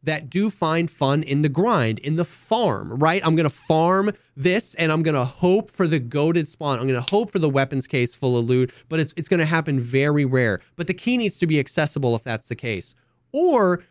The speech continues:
the key should be rare. You can't buy it off the flea. It's only one use,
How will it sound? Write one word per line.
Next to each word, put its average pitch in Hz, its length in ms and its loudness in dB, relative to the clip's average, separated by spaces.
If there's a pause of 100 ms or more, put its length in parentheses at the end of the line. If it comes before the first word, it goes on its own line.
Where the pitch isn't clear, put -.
(140)
the 165 100 -4
key 233 200 0
should 196 180 -2
be 151 120 0
rare. 214 600 2
You 143 120 -6
can't 196 240 2
buy 180 160 0
it 180 60 2
off 165 180 2
the 156 100 0
flea. 170 540 0
It's 139 160 -6
only 170 220 2
one 156 260 2
use, 151 460 0